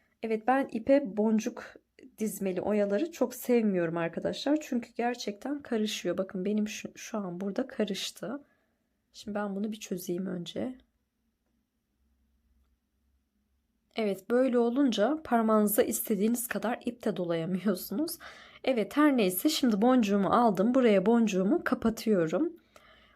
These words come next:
Buradaki trabzanıma dört tane sık iğne yapacağım şimdi. Bir, iki, üç, dört.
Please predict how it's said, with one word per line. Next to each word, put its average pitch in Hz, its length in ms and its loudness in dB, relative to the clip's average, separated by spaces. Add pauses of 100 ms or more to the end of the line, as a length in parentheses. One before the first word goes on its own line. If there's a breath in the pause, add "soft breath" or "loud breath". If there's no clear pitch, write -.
(180 soft breath)
Buradaki 302 540 2
trabzanıma 214 920 2
dört 320 260 4
tane 240 280 4
sık - 320 -2
iğne 196 180 2
yapacağım 160 420 -2
şimdi. 165 360 -6
Bir, 180 460 0 (1300)
iki, 214 720 -4 (3500)
üç, - 440 -8 (1500)
dört. 165 540 -2